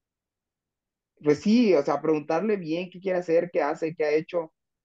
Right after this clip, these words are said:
"No he ganado nada, eh... ¿piensas ganar en algún momento?".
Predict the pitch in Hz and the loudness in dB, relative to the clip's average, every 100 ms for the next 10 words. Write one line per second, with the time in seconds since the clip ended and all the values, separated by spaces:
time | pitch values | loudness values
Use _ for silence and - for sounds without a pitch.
0 | _ - 143 156 170 165 165 151 160 165 | _ -4 0 0 0 0 -2 -2 -2 -2
1 | 170 - - 120 120 117 113 107 101 87 | -6 -8 -10 -8 -8 -6 -6 -4 -6 -8
2 | - _ _ _ _ _ _ _ _ 135 | -14 _ _ _ _ _ _ _ _ -2
3 | 143 156 135 127 120 143 131 127 139 131 | 2 2 2 2 2 4 4 4 2 0
4 | 135 143 156 | 0 0 0